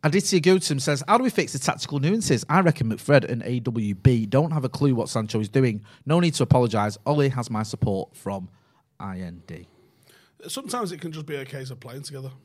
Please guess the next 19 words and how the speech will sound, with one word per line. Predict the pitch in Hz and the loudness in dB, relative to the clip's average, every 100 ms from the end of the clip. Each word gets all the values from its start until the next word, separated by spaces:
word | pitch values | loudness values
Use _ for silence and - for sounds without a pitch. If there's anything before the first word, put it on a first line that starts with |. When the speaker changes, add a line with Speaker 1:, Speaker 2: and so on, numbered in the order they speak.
| _ _ _ _ _ _ | _ _ _ _ _ _
Speaker 1:
What | - 214 180 | 2 2 2
d-, | 196 | -4
did | 226 208 | -4 -2
you | 254 | 0
worry | 240 165 101 - _ _ | 2 2 -2 -12 _ _
the | 120 | -8
other | 101 | -6
day? | 85 - _ _ _ _ _ _ _ | -8 -12 _ _ _ _ _ _ _
'Cause | 147 | -10
I | 147 | -8
see | 226 226 | -8 -6
some | 220 196 | -8 -4
people, | 175 160 120 107 - - | -2 -2 -6 -10 -14 -10
and | - 170 | -4 -2
even, | 233 214 202 | 0 2 2
like, | 185 160 123 | 2 -2 -2
people | 160 147 151 135 | -4 -2 -2 -2
who | 123 | -2
are | 117 | -6